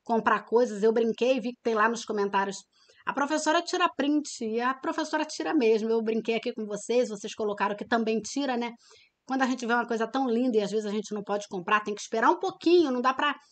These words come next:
comprar tudo que vê. E a professora tira print, guarda a fotinha, quando dá, a professora vai e compra.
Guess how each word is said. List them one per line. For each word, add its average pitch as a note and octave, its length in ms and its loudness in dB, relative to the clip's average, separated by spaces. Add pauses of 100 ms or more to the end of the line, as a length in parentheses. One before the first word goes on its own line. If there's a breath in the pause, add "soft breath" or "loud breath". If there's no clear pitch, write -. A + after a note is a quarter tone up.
(120)
comprar C#4 340 2
tudo D4 200 -6
que - 160 -8
vê. B3+ 260 2 (320 loud breath)
E F#3 120 -8
a E3+ 40 -4
professora G#3+ 460 -6
tira G4+ 340 0
print, F4+ 380 0
guarda B3 320 2
a - 20 -4
fotinha, C4 540 -6
quando A#3+ 260 -8
dá, G#3+ 120 -4
a G#3+ 40 -2
professora A3 400 -8
vai G#3 160 -4
e A3 60 -8
compra. D3+ 320 -12